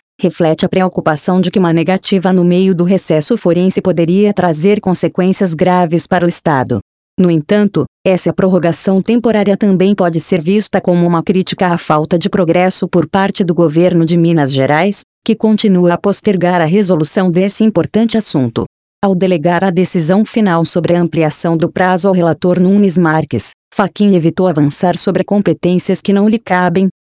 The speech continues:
mas deixou claro que a responsabilidade por resolver essa questão recai sobre a gestão estadual, que até o momento tem demonstrado uma postura passiva em relação à adesão ao R R F.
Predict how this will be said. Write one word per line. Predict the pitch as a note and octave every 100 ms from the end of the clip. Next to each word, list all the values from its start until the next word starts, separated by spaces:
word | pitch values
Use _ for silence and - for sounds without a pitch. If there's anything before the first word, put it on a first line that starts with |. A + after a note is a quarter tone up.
| -
mas | F3+ D#3+
deixou | E3 - G3 F#3+
claro | F#3+ F#3 F#3
que | D#3+
a | E3
responsabilidade | D#3 - F#3+ - F3 E3 D3 D3 E3+ F3 E3+
por | G3
resolver | F3 F3 F3 D3+ E3
essa | E3 - G3
questão | - D3 G3+
recai | F#3+ E3+ - F3+ F#3+
sobre | - F3
a | F3+
gestão | E3 C#3+ A3 A3+
estadual, | A#3+ F#3 F3 G#3 E3+ D3 - _
que | -
até | F#3 G3+ G3
o |
momento | F3+ E3 F3+ G3+
tem | G3+ F#3 F3+
demonstrado | F3+ F3+ G3 - F3 F#3
uma | F#3+ F#3+
postura | G#3 G3 - G#3 G3
passiva | F#3+ F#3 - G#3
em | F#3+
relação | F3+ F#3 F3 - F3
à |
adesão | F3+ F3+ D3+ F#3+
ao | G3
R | F3 D#3+ E3
R | D#3+ F3+ F#3+ F3+
F. | E3 - C3